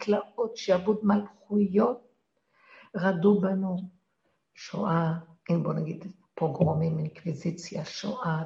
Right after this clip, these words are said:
טלטולים, תלאות. עברנו, הגענו לפה, גם פה לא, לא קל בכלל היה, כל המציאות פה בארץ לא פשוטה.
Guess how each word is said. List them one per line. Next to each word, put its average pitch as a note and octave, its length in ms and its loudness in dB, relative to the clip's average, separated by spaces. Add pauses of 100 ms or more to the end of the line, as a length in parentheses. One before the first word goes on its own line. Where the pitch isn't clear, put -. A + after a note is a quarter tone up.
טלטולים, D#3+ 800 -4 (1120)
תלאות. F#3 680 -4 (2000)
עברנו, F#3 480 -2
הגענו F#3 440 0
לפה, F3+ 400 -2
גם D#3+ 140 -2 (120)
פה G#3+ 140 -2
לא, G3 480 -2
לא G3+ 180 -4
קל G3+ 180 0
בכלל G3 480 -2
היה, F#3 500 -6
כל F#3 180 -4
המציאות F#3 500 -4
פה - 80 -4
בארץ E3+ 500 -6
לא G3+ 120 -2
פשוטה. G#3 560 -4